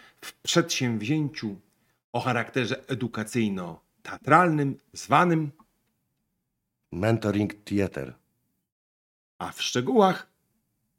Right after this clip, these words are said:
Speaker 1: Milczarek
Speaker 2: Bukowski.
Speaker 1: Trio.
Speaker 2: No dobra, już się tak nie, nie, nie, nie zagrywaj, jak to
Speaker 1: Ja
Speaker 2: mówię.
Speaker 1: wiem, ale wiesz co, bo tak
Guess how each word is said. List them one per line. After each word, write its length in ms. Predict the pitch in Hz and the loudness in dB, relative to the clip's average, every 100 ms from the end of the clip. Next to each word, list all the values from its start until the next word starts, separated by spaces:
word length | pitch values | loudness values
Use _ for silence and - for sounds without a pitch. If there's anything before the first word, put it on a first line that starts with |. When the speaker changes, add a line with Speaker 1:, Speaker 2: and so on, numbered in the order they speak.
| _ | _
Speaker 1:
Milczarek 600 | 98 87 127 139 127 - - _ - | -14 -6 2 2 2 -2 -10 _ -14
Speaker 2:
Bukowski. 720 | 90 - 98 - - 85 80 _ _ - | -12 -8 -8 -8 -10 -10 -10 _ _ 0
Speaker 1:
Trio. 380 | 131 117 85 - - - - - 113 | 4 4 2 -6 -20 -20 -20 -12 -2
Speaker 2:
No 120 | 131 | 4
dobra, 340 | 143 170 127 | 8 8 6
już 180 | 123 123 - | 4 2 -4
się 100 | 110 | -2
tak 220 | 117 - | 0 4
nie, 160 | 117 | 4
nie, 180 | 110 120 87 | 6 4 4
nie, 140 | 113 117 98 107 | 2 2 0 -2
nie 140 | 107 | -2
zagrywaj, 500 | 107 104 131 95 76 | -2 -2 -4 -4 -10
jak 200 | 76 - | -12 -14
to 80 | 80 | -10
Speaker 1:
Ja 20 | |
Speaker 2:
mówię. 140 | 80 | -2
Speaker 1:
wiem, 180 | 233 160 | 2 2
ale 100 | 175 | 0
wiesz 100 | 220 | -2
co, 80 | - | -2
bo 100 | 240 | -4
tak 180 | 226 | -4